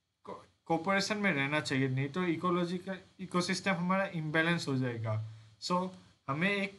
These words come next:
ecological conflict और corporation में भी एक साथ हमें करना पड़ता है। और even the molecular traffic inside a cell, एक cell के अंदर ही हम देख सकते हैं कितने अलग-अलग प्रकार के मॉलिक्यूल्स पाए जाते हैं, Carbohydrate, protein, nucleic acid,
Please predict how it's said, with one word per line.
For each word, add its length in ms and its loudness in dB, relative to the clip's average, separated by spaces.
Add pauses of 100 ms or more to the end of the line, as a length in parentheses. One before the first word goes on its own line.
(120)
ecological 680 0
conflict 500 0
और 120 4
corporation 640 -2
में 180 0
भी 100 -2
एक 240 -4
साथ 220 0 (580)
हमें 220 0
करना 320 4
पड़ता 320 0
है। 220 0
और 200 0
even 200 2
the 180 0
molecular 520 -2
traffic 380 -2 (120)
inside 320 -2
a 60 0
cell, 280 -4 (440)
एक 200 -4
cell 300 -2
के 100 -2
अंदर 300 0
ही 60 0
हम 180 -2
देख 160 0
सकते 260 -6
हैं 100 -4
कितने 220 -6
अलग-अलग 540 -2
प्रकार 280 2
के 120 -4
मॉलिक्यूल्स 520 -2
पाए 220 0
जाते 280 -4
हैं, 280 -6 (200)
Carbohydrate, 680 2
protein, 680 -2
nucleic 400 -2
acid, 380 -2